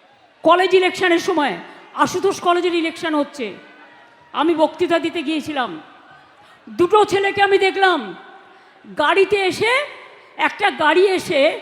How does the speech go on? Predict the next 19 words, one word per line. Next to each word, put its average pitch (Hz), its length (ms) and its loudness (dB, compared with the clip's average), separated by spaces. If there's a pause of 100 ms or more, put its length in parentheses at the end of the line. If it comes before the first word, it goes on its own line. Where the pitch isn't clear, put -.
(420)
সিপিএমের 359 640 0
গুন্ডারা 320 640 0 (380)
তাদের 277 320 -2
দুজনকে 320 420 -2
তুলে 311 420 0
নিয়ে 294 160 -2
যাচ্ছে। 233 480 -6 (960)
তখন 294 260 0
আমার 311 240 0
সাথে 330 280 -6
অশোকা 311 420 -6
ছিল, 240 280 -8 (840)
আমরা 320 260 2
স্লোগান 302 500 0
দিচ্ছিলাম, 359 460 0 (600)
স্লোগান 302 520 0
দিতে 302 240 -4
দিতে 349 220 -4
আমার 320 240 -2